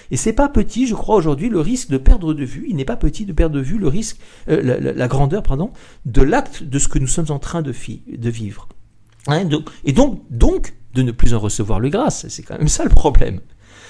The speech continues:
Hein, depuis à peu près une cinquantaine d'années, eh bien, ces règles de l'Église pour accéder à la communion qui étaient autrefois à peu près évidentes pour tout le monde,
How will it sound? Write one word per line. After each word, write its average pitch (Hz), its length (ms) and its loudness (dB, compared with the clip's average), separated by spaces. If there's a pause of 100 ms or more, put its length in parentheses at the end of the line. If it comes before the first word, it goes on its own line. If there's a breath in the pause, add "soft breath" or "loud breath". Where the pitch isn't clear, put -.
(220 loud breath)
Hein, 160 80 0
depuis 151 600 -4
à - 20 -18
peu - 100 -4
près - 140 10
une 185 80 4
cinquantaine 120 460 -6
d'années, 107 220 -4
eh 269 40 -6
bien, 170 120 -4
ces 120 140 -6
règles 156 200 -4
de 120 80 -6
l'Église 113 380 -6
pour 101 120 -4
accéder 120 340 -6
à 127 40 -4
la 107 100 -6
communion 107 380 -8
qui 127 100 -14
étaient 107 140 -12
autrefois 107 400 -4
à 110 80 0
peu - 100 4
près - 180 6
évidentes 135 320 -2
pour - 160 2
tout - 140 0
le 101 60 2
monde, 151 280 -4